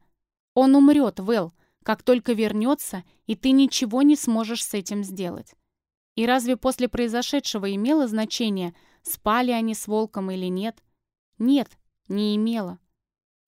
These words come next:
Её вновь обвинили в предательстве, только в этот раз не обошлось банальным воровством или недосказанной изменой с очередным конюхом. Всё обстояло куда хуже.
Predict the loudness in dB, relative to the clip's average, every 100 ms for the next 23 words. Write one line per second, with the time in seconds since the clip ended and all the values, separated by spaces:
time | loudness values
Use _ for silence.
0 | _ _ 0 4 4 2 2 4 4 0
1 | -4 -4 -2 0 2 2 2 _ -4 0
2 | -2 -2 -8 -10 -16 -16 _ _ _ 0
3 | 2 0 2 0 -4 -2 -4 -2 -2 -2
4 | -2 -4 -2 -2 -2 -2 0 -2 0 -2
5 | -2 -4 -4 -8 -2 0 0 -2 _ _
6 | _ 0 2 2 2 -2 -2 -2 0 0
7 | -2 -2 -4 -2 -2 2 0 -2 -6 -6
8 | -6 -4 -2 -2 -4 -2 -2 -2 -6 -12
9 | -16 -16 _ _ _ _ _ -6 2 4
10 | 2 0 2 2 0 0 -2 -2 -2 -2
11 | -2 -10